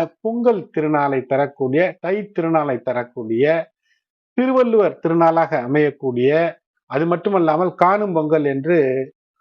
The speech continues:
உங்களுடைய உற்றார் உறவினரை கண்டு மகிழக்கூடிய அமைப்பை இது தருகிறது. அந்த நாளிலே அக்கம் பக்கத்தில் இருப்பவர்களோடு சகஜமாக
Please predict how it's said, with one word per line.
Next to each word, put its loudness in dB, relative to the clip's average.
உங்களுடைய 0
உற்றார் 0
உறவினரை 0
கண்டு 2
மகிழக்கூடிய 2
அமைப்பை -2
இது 0
தருகிறது. 0
அந்த -2
நாளிலே 0
அக்கம் -4
பக்கத்தில் 0
இருப்பவர்களோடு 0
சகஜமாக -2